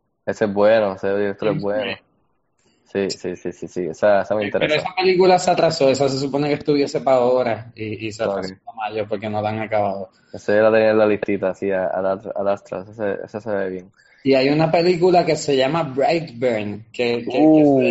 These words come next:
Speaker 2: define como superhero horror.
Speaker 1: Sí, ese es como, salió el trailer hace una semana y es como,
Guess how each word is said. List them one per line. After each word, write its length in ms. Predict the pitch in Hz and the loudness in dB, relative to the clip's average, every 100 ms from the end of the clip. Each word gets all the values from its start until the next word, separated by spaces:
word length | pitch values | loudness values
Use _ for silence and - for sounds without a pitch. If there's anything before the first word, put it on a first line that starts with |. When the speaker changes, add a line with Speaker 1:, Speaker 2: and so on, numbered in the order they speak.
| 107 | 0
Speaker 2:
define 300 | 95 143 156 | -4 -8 -6
como 200 | 165 165 | -2 -2
superhero 800 | 160 170 151 135 127 147 170 165 | -2 0 2 2 2 0 2 4
horror. 640 | 156 139 151 135 117 98 101 _ _ _ | 2 2 4 4 2 0 -6 _ _ _
Speaker 1:
Sí, 180 | - 135 | 0 2
ese 180 | 123 151 | 2 0
es 40 | |
como, 480 | - 156 135 117 - | 0 2 4 2 0
salió 220 | - 113 | -2 -2
el 100 | 117 | -2
trailer 280 | 131 139 143 | -2 0 0
hace 180 | 139 147 | 0 -2
una 80 | 143 | -6
semana 380 | 147 156 151 | -4 -2 -2
y 60 | 120 | -4
es 60 | - | -4
como, 380 | 147 135 117 | -4 -2 -4